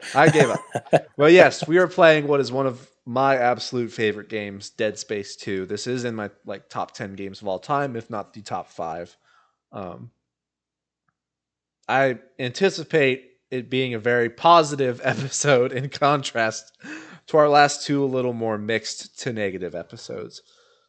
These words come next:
Speaker 1: So we have that to look forward to. Um, and, well, before we go, I wanna say, listeners, if you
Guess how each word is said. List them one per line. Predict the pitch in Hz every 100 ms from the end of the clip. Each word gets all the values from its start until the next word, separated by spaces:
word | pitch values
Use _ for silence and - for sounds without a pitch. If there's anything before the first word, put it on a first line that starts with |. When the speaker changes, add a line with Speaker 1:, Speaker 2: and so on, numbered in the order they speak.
| _
Speaker 1:
So | - 107 90 87 101
we | 107
have | - 139 135 123
that | 117 -
to | -
look | 104 104
forward | - 90 85 85 -
to. | 98 101 - _ _ - - _ _ _ _ _ -
Um, | 107 92 - - 110 _ _ _ _ _ _ _ _ _ _
and, | 156 160 160 160 156 - - _ _ _ _
well, | 143 156 151 147 - _ _ _ _ _ _ _
before | - - 214
we | 180
go, | 156 147 139
I | 135
wanna | 131 127
say, | - 123
listeners, | 110 117 117 123 117 113 -
if | 110 -
you | 107 98